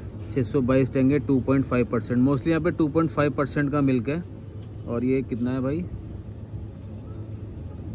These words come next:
छः सौ एम एल है के? ये छः सौ एम एल है, एक लीटर लग रहा है मुझे तो ये पूरा। हंड्रेड परसेंट प्योर लिख रखा है और टू पॉइंट फ़ाइव परसेंट है। और इसमें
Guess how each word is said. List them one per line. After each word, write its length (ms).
छः 180
सौ 160
एम 160
एल 100
है 60
के? 160
ये 100
छः 200
सौ 140
एम 200
एल 80
है, 160
एक 140
लीटर 260
लग 160
रहा 120
है 60
मुझे 140
तो 100
ये 80
पूरा। 260
हंड्रेड 320
परसेंट 440
प्योर 280
लिख 180
रखा 400
है 160
और 100
टू 160
पॉइंट 200
फ़ाइव 220
परसेंट 420
है। 140
और 200
इसमें 280